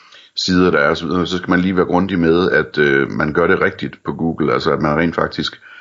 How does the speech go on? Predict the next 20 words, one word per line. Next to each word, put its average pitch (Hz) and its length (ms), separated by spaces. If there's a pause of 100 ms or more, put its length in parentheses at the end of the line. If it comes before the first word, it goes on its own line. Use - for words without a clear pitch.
(160)
bruger 92 180
den 87 140
engelske 87 420
version 78 340
af 73 80
Google, 82 440
og, 69 260 (800)
og 87 80
søger 87 400 (480)
fra 80 180
en 80 80
engelsk 85 360
eller 76 140
en 73 60
amerikansk 85 480
lokation, 78 760
øh, 67 440
og 58 80
måske 78 280
endda 78 540